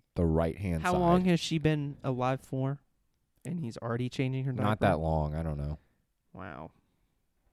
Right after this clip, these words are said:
Speaker 2: That's weird. Okay.
Speaker 1: I don't know. She's been alive long enough for it to be appropriate to bring the two-year-old to meet her, I guess.
Speaker 2: Okay. Well, I mean,
Speaker 1: So,
Speaker 2: you have a two-year-old,
Speaker 1: I can
Speaker 2: two-year-old there.
Speaker 1: see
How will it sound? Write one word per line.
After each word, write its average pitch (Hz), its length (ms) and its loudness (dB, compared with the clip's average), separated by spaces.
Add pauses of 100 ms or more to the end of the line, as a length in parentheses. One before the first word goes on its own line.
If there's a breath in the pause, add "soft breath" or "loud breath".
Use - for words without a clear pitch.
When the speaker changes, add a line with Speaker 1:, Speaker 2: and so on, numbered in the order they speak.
(320)
Speaker 2:
That's - 220 -14
weird. 98 340 -12 (540)
Okay. 107 260 -10 (380)
Speaker 1:
I 98 80 -6
don't 104 100 -2
know. 82 240 0 (600)
She's 107 220 -2
been 117 360 -2 (100)
alive 104 360 -2
long 92 240 0
enough 87 200 0
for 87 180 -2
it - 80 -10
to - 40 -18
be 87 100 0
appropriate 80 580 0
to - 80 -6
bring 80 340 -2
the 67 100 -6
two-year-old 73 640 -2
to - 120 -8
meet 64 240 -12
her, - 220 -18 (320)
I - 160 -6
guess. - 80 -4
Speaker 2:
Okay. 127 260 -6 (460)
Well, 190 120 -6
I 202 40 -4
mean, 175 280 -6 (1400)
Speaker 1:
So, - 180 4
Speaker 2:
you 113 140 12
have 104 40 6
a - 80 -10
two-year-old, 104 460 -8 (600)
Speaker 1:
I 120 80 4
can - 180 2
Speaker 2:
two-year-old - 20 -2
there. 147 500 8
Speaker 1:
see - 40 -4